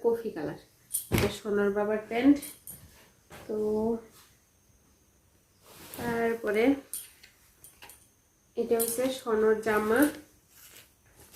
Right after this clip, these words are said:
বাড়িতে পরার জামা, এরকম। এই দুইটা লইছি সোনুর লাগে বাড়ির জামা। এই যে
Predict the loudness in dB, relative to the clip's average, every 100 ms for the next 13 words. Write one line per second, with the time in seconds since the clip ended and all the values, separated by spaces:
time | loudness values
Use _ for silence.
0 | -18 -8 -2 2 2 4 2 4 2 2
1 | -2 -10 -12 -14 -20 -20 -20 -20 -16 -6
2 | 0 2 0 -2 -16 _ -8 -4 -4 -8
3 | -14 -14 -20 -20 -20 _ _ _ _ _
4 | _ _ _ _ -20 -20 _ -10 -10 _
5 | -20 -16 -14 -12 -16 -16 -14 -2 0 0
6 | -2 -2 4 6 4 2 -2 0 2 6
7 | 6 6 4 2 0 -2 -4 -2 -2 -4
8 | -14 _ _ -20 _ _ _ _ -20 _
9 | _ -20 -20 -20 _ _ _ _ -10 -4
10 | -4 -6